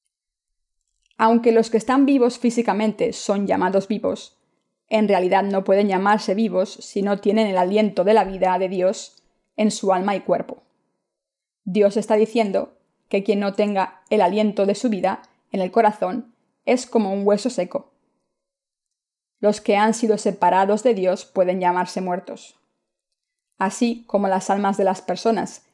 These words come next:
se han separado de Dios desde el día en que nacieron en este mundo, aunque están vivas físicamente,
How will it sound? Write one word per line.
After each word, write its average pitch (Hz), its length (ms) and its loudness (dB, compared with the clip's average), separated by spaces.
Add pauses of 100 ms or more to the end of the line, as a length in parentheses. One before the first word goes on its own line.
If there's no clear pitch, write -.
(140)
se - 260 0
han 190 160 -2
separado 196 460 0
de 185 120 2
Dios 220 400 -2
desde 196 280 0
el 196 120 -2
día 202 200 0
en 196 100 -6
que - 120 -4
nacieron 208 580 -2
en 190 120 -6
este 226 240 -2
mundo, 190 480 -2 (840)
aunque 226 240 2
están 233 340 2
vivas 226 300 2
físicamente, 233 840 -2